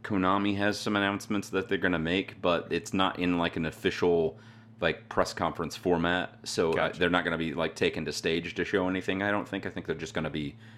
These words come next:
Speaker 1: just kinda talking, but that's basically it.
Speaker 2: Cool.
Speaker 1: Um, so the first conference that happened was, uh, that would have been Saturday evening, and that was E A. Uh, E A took to the stage. They had a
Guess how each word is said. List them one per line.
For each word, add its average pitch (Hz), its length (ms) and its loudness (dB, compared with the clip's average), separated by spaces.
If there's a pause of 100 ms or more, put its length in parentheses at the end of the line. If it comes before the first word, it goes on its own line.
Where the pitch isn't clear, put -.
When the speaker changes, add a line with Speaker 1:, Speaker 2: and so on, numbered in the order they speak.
(120)
Speaker 1:
just - 180 -10
kinda - 200 -6
talking, 69 440 -6 (120)
but 69 100 -2
that's - 160 -10
basically - 460 -8
it. - 200 -8 (380)
Speaker 2:
Cool. 135 220 -4 (200)
Speaker 1:
Um, 76 460 0 (320)
so - 140 -10
the 113 60 2
first 151 200 4
conference 135 300 2
that 104 160 -2
happened 113 280 0
was, 98 300 0
uh, 85 460 2
that 92 80 -6
would 85 80 -8
have 80 40 -10
been 82 140 -4
Saturday 98 600 4
evening, 90 420 2
and 87 80 4
that 87 100 0
was 80 240 0
E 92 240 2
A. 87 400 4 (460)
Uh, 76 640 2 (100)
E 90 100 2
A 90 100 4
took - 200 -6
to 87 80 -4
the 82 100 0
stage. 87 400 2
They 147 160 6
had 156 240 6
a - 240 0